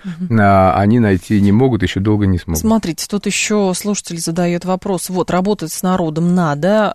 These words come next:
Speaker 1: а это происходит мало. Украинство — это продукт манипулирования, а, народа, пришедшими к власти в своих интересах. А, так,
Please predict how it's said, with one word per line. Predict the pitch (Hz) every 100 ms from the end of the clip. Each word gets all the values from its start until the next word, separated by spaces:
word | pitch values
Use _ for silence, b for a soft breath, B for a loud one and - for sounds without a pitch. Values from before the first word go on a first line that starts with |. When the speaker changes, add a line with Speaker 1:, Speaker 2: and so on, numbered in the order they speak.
| -
Speaker 1:
а | 156 151 151
это | 170 -
происходит | 160 160 - 147 -
мало. | 185 175 151 196
Украинство — | 190 185 196 - 165
это | -
продукт | - 170 170 -
манипулирования, | 165 160 170 170 151 147 147 143 139
а, | - 151 147
народа, | 147 160 165 156 151
пришедшими | 151 - 165 156 147 151
к | -
власти | 156 156 156
в |
своих | - 143 -
интересах. | - 190 277 - 269 B B B B
А, | 180 196 196 190 185 180
так, | - 196 160